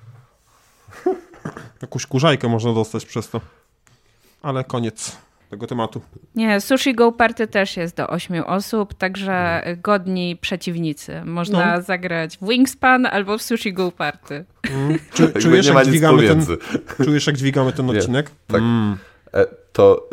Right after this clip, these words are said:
Speaker 3: e, to teraz, e, jeśli chodzi o mój, e, ja mam na mniejszą liczbę osób, bo ja mam chyba tak do pięciu, e, ale no jakby w-, no nie wyszło, nie? Ale wszystko inne się zgadza, słuchajcie. Opłatek wigilijny jest symbolem pojednania i przebaczenia, znakiem przyjaźni i miłości.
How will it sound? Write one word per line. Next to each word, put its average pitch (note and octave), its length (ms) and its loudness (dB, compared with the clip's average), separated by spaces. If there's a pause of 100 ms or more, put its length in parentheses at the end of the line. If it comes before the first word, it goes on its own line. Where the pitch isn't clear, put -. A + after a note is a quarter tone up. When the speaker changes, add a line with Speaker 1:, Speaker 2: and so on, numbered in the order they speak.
Speaker 3:
e, F#2 40 0 (520)
to F#2 100 -6
teraz, - 640 0
e, - 380 -6
jeśli - 160 -8
chodzi G2 220 -4
o G2 100 -2
mój, F2+ 280 -2 (360)
e, F#2+ 120 -2
ja G#2 100 0
mam G#2+ 160 -2
na G2+ 120 2
mniejszą F#2+ 500 -4
liczbę D#2+ 240 -8
osób, E2 220 -4
bo F#2+ 80 -2
ja F2 60 -2
mam F#2 100 -6
chyba F2+ 240 -2
tak - 240 -12
do F#2+ 140 -6
pięciu, D2 520 -6 (260)
e, - 20 -10 (300)
ale F#2 260 0
no F#2 180 -4 (180)
jakby E2+ 240 -10
w-, - 180 -18 (280)
no F#2 100 -4
nie F#2+ 120 -2
wyszło, - 360 -8
nie? A2 120 -6 (480)
Ale F#2+ 160 4
wszystko A#2+ 340 -6
inne A2+ 180 -2
się - 120 -10
zgadza, D2+ 280 -4
słuchajcie. - 400 -10 (520)
Opłatek B2+ 440 0
wigilijny F2+ 520 -2
jest A2 200 -2
symbolem F#2+ 340 2
pojednania F#2+ 560 -2
i - 100 -8
przebaczenia, D#2+ 600 -2
znakiem F#2 320 -4
przyjaźni B2 540 0
i G#2 60 -6
miłości. F#2 540 -6